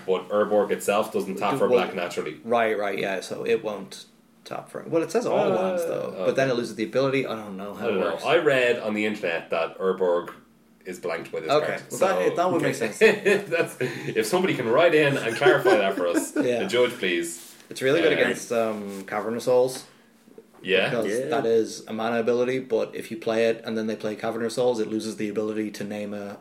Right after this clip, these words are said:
Speaker 2: a
Speaker 3: Oh, the
Speaker 2: type.
Speaker 3: E T B.
Speaker 1: Ah,
Speaker 3: <laughs>
Speaker 1: so you just don't get the ability.
Speaker 2: Yeah, yeah. So then you
Speaker 1: That's
Speaker 2: can't
Speaker 1: amazing.
Speaker 2: even tap it for anything.
Speaker 3: <coughs>
Speaker 2: Uh,
Speaker 3: Can I, yeah.
Speaker 2: because
Speaker 1: Okay,
Speaker 2: you didn't
Speaker 1: because,
Speaker 2: name
Speaker 1: yeah,
Speaker 2: anything.
Speaker 1: you didn't name
Speaker 2: Yeah,
Speaker 1: anything.
Speaker 2: yeah.
Speaker 1: Whoa.
Speaker 3: Can I,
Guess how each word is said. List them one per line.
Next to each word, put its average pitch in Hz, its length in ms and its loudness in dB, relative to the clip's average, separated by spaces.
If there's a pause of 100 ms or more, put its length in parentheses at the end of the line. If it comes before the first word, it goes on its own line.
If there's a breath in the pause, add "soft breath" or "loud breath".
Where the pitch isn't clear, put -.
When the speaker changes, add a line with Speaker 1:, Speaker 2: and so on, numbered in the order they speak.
Speaker 2:
a - 60 -12
Speaker 3:
Oh, 139 140 4
the 139 80 6
Speaker 2:
type. 131 100 0
Speaker 3:
E - 20 -4
T 131 160 2
B. 127 180 2
Speaker 1:
Ah, 123 880 4
Speaker 3:
<laughs> - 80 -6
Speaker 1:
so 127 120 0
you 120 100 4
just 123 220 -4
don't 127 180 0
get 110 200 0
the 107 100 -2
ability. 170 440 0
Speaker 2:
Yeah, 113 320 0
yeah. 107 180 -4
So 117 180 0
then 127 160 2
you 123 60 -2
Speaker 1:
That's - 120 -4
Speaker 2:
can't 135 120 2
Speaker 1:
amazing. 139 200 0
Speaker 2:
even 117 200 -2
tap 117 260 -2
it 107 260 -2
for - 180 -4
anything. 110 500 -4
Speaker 3:
<coughs> - 760 -6
Speaker 2:
Uh, - 120 -8
Speaker 3:
Can 170 180 0
I, - 120 -2
yeah. 294 180 -2 (680)
Speaker 2:
because 104 540 0
Speaker 1:
Okay, 98 240 4
Speaker 2:
you 113 60 0
didn't 110 100 -2
Speaker 1:
because, 110 320 2
Speaker 2:
name 107 120 -4
Speaker 1:
yeah, - 60 2
Speaker 2:
anything. 85 220 2
Speaker 1:
you 80 80 -8
didn't 85 160 -8
name 82 200 0
Speaker 2:
Yeah, 82 60 0
Speaker 1:
anything. 64 220 -4
Speaker 2:
yeah. 64 140 -6
Speaker 1:
Whoa. - 180 -10
Speaker 3:
Can - 80 2
I, - 40 2